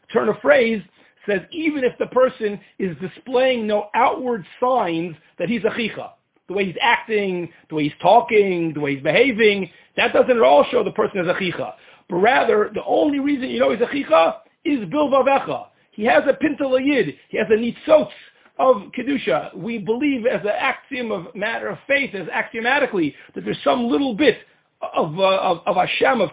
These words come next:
kedusha in his heart. It's bilvavecha. But other than that, in terms of his outward demeanor,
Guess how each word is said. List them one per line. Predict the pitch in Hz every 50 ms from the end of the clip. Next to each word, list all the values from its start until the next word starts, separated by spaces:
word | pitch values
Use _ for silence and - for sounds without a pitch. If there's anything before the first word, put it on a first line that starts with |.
| -
kedusha | - - 277 277 - -
in | 220 190
his | 180 160
heart. | 165 233 285 254 160 - - - - - - -
It's | 208 156 143
bilvavecha. | 147 226 269 262 214 233 208 247 311 311 - - 165 - - - - - - _
But | 160 - - - _ _ _ -
other | - 202 233 254 220
than | 247 247
that, | 254 285 294 - - -
in | -
terms | 175 202 196
of | 165 160
his | 147 180 -
outward | 190 196 214 214 226 208 185 151
demeanor, | 151 156 175 240 285 277 269 233 190 156